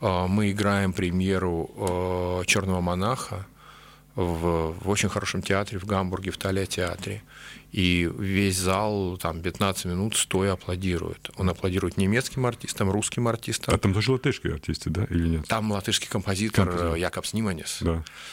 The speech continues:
Speaker 1: Вот, э, армянским артистам, американским артистам.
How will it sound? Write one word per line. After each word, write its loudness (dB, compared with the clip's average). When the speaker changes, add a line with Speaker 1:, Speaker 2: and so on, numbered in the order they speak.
Speaker 1:
Вот, 0
э, 0
армянским 0
артистам, -2
американским 0
артистам. -8